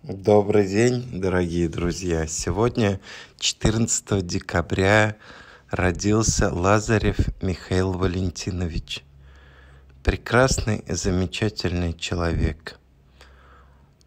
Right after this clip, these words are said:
Энергетик лучший в Республике Татарстан, в России.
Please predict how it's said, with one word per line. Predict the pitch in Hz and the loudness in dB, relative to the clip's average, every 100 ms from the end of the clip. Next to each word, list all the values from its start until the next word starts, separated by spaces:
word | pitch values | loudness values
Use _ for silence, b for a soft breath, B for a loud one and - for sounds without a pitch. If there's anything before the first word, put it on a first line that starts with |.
| _ - - - _ _ - | _ -20 -20 -20 _ _ -10
Энергетик | 104 98 104 92 - 117 113 - - - | -4 0 0 0 0 0 0 -2 -6 -4
лучший | 104 98 101 - - 90 - | -2 -2 -2 -2 -4 -4 -6
в | 98 | -2
Республике | 95 92 - 113 113 98 - - | 0 0 0 -2 0 0 -2 -4
Татарстан, | - - - 82 - - 92 98 104 - | 0 0 2 0 0 0 0 0 0 -6
в | 82 | -6
России. | 80 82 78 - 90 87 85 82 | -4 -4 -4 -4 -4 -4 -4 -6